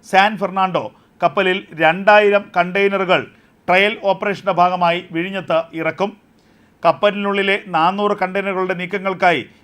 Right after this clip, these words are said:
വിഴിഞ്ഞം തുറമുഖത്തെ സേവനം കപ്പൽ പ്രയോ-, പ്രയോജനപ്പെടുത്തും.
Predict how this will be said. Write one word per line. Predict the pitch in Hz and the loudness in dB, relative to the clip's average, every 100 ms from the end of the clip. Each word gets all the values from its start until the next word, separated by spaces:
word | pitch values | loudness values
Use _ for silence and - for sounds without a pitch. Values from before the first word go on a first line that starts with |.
| _ | _
വിഴിഞ്ഞം | 151 185 202 190 190 | -6 -4 -4 -4 -4
തുറമുഖത്തെ | 190 185 190 190 202 185 185 - _ _ _ _ - | -4 0 0 0 -2 -2 -2 -8 _ _ _ _ -4
സേവനം | 185 196 196 180 - 180 | -2 0 -2 -4 -4 -4
കപ്പൽ | 170 202 185 | -2 -4 -4
പ്രയോ-, | 175 165 185 - | -4 -4 -6 -4
പ്രയോജനപ്പെടുത്തും. | 175 185 175 143 151 151 208 | -2 -2 -4 -6 -6 -4 -4